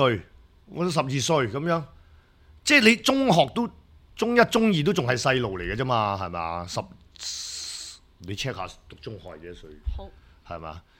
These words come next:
Speaker 1: 因為中二應該係十四歲喎，係咪啊？我寫中二少年，我寫中二少女《山海經》嘅時候，我記得佢哋，啊，佢哋十三歲定係十四歲。總之佢哋十二三歲，總之佢哋十二三歲，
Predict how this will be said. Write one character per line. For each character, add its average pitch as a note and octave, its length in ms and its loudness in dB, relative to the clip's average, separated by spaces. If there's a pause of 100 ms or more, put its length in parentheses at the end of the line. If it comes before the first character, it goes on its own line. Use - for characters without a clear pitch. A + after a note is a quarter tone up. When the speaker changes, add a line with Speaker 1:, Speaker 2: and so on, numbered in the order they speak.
(220)
Speaker 1:
因 - 80 -4
為 F3 60 -2
中 F3 340 0
二 C#3 60 -2
應 A2+ 260 -4
該 C3+ 80 -6
係 G2+ 60 -8
十 F2+ 140 -14
四 E2+ 240 -16
歲 D#2+ 160 -18
喎， - 1200 -20
係 - 20 -12
咪 E2 100 -16
啊？ D2+ 160 -18 (880)
我 G#2+ 200 -8
寫 A2+ 160 -6
中 C#3 240 -6
二 G2 200 -8
少 - 160 -12 (120)
年， D2+ 160 -14 (200)
我 A#2+ 100 -6
寫 B2+ 160 -6
中 D#3 220 -6
二 C3+ 40 -4 (120)
少 G#2 180 -12
女 G2 460 -8
《山 B2 240 -8
海 G#2+ 120 -6
經》 A#2+ 200 -10
嘅 F#2+ 40 -10
時 E2 120 -16
候， D#2 60 -16
我 E2+ 60 -12
記 F#2+ 120 -12
得 G#2+ 100 -6
佢 G2 100 -12
哋， E2 120 -14 (100)
啊， G#2 100 -12
佢 F#2+ 120 -6
哋 F#2 80 -8
十 F2+ 160 -12
三 A2+ 240 -6
歲 G#2 120 -10
定 D#2+ 80 -12
係 D#2 80 -12
十 D#2 160 -16
四 E2 200 -12
歲。 E2+ 200 -12 (560)
總 A#3+ 160 4
之 D4 100 6
佢 C#4 100 8
哋 F#3+ 80 8
十 D#3 120 4
二 D3+ 320 -2
三 G#3 240 8
歲， A2 320 0 (1000)
總 G#3+ 160 0
之 A3+ 120 6
佢 E3 60 4
哋 D#3 40 4
十 C3+ 120 0
二 G#2+ 240 -2
三 C3 240 4
歲， E2 220 -6